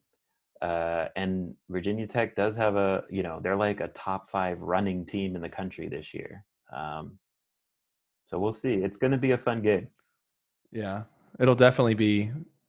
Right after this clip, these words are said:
Speaker 2: what is it, three thirty or eight P M?
Speaker 1: Well, again, we'll see what, what they do against Liberty. I think if they win, I think it's a primetime game.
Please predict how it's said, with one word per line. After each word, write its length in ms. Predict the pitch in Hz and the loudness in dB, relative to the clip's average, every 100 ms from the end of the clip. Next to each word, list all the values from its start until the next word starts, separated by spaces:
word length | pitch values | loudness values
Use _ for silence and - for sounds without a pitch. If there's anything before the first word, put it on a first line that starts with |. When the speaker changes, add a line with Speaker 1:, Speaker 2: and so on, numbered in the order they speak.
| _ _ | _ _
Speaker 2:
what 180 | 110 104 | 2 4
is 100 | 104 | 4
it, 160 | 92 - _ | 0 -2 _
three 200 | - 110 | 4 4
thirty 340 | 107 107 113 107 | 6 6 8 6
or 100 | 78 | 6
eight 180 | 92 - | 2 0
P 160 | 101 | 0
M? 280 | 95 90 113 _ _ _ _ _ _ _ _ _ _ _ _ _ _ _ - | 0 -2 -8 _ _ _ _ _ _ _ _ _ _ _ _ _ _ _ -14
Speaker 1:
Well, 120 | 110 110 | 0 4
again, 260 | 120 107 | 6 6
we'll 100 | 98 | 2
see 180 | - 135 | 2 4
what, 260 | 131 - 101 | 4 4 4
what 200 | 110 110 | 2 6
they 100 | 107 | 4
do 140 | 110 | 6
against 260 | 107 104 98 | 4 2 6
Liberty. 300 | 110 104 95 | 4 6 4
I 60 | 95 | 4
think 140 | 110 | 2
if 80 | 107 | 4
they 120 | 98 | 4
win, 480 | 90 117 135 113 104 | 4 4 6 6 4
I 140 | 95 | 2
think 220 | 95 107 98 | 2 0 0
it's 180 | 95 | -4
a 40 | - | -8
primetime 500 | - 95 90 85 80 | -4 -4 -4 -8 -4
game. 380 | 85 104 85 | -2 -2 -6